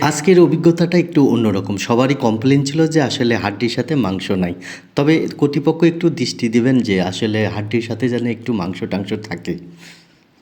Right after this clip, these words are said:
তো সবাই মিলে মজা করে খাচ্ছে, একটু পরেই one by one করে আমি নাম্বারিং করব। এইটা কিন্তু ব্যক্তিগত নাম্বার, এটার সাথে আসলে এই ব্যবসার কোনো সম্পর্ক নাই। আমি এখানকার নিয়মিত কাস্টমার, আর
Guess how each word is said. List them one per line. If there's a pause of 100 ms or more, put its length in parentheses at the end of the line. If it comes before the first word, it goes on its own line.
(240)
তো
সবাই
মিলে
মজা
করে
খাচ্ছে,
একটু
পরেই
one
by
one
করে
আমি
নাম্বারিং
করব।
এইটা
কিন্তু
ব্যক্তিগত
নাম্বার,
এটার
সাথে
আসলে (260)
এই
ব্যবসার
কোনো
সম্পর্ক
নাই। (680)
আমি
এখানকার
নিয়মিত
কাস্টমার,
আর